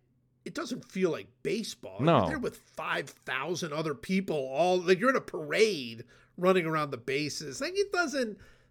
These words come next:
Speaker 1: that's not really the experience. Look, uh, one of the things that, that I think they should bring back is ten minutes before the game, fifteen minutes, twenty minutes, whatever it is, both teams have infield practice. I don't understand. Like,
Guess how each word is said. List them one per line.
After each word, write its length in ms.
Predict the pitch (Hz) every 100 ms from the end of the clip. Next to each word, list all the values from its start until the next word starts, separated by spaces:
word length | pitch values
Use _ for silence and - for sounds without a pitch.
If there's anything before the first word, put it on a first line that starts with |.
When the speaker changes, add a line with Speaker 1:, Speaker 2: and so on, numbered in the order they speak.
| -
Speaker 1:
that's 260 | 277 254 285
not 240 | 226 165
really 220 | 180 165
the 140 | 131 123
experience. 560 | 120 - 151 135 107 -
Look, 220 | 220 -
uh, 60 | 180
one 240 | 170 233
of 80 | 330
the 80 | 277
things 260 | 233 220 185
that, 260 | 147 120
that 180 | 175 139 -
I 180 | 151 202
think 180 | 170
they 100 | 143 127
should 160 | 135
bring 180 | 135 127
back 480 | 123 151 104 98 - _ _ _ _ _ _
is 260 | 180 180 - -
ten 260 | 190 202
minutes 240 | 214 208 202
before 260 | 170 190
the 60 | 165
game, 280 | 156 196 185
fifteen 360 | 180 165 180
minutes, 260 | 160 160 -
twenty 240 | - 165
minutes, 300 | 156 151 147
whatever 280 | 143 147 139
it 60 | 131
is, 360 | 180 147 139 - _ _ - _ _ _ _ _ _ _ 143
both 180 | 185 185
teams 300 | 190 175 -
have 160 | - 147
infield 360 | 202 - -
practice. 460 | - 95 - - -
I 140 | - 185
don't 400 | 185 214 226 226
understand. 640 | 185 175 151 - - 180 170
Like, 200 | 175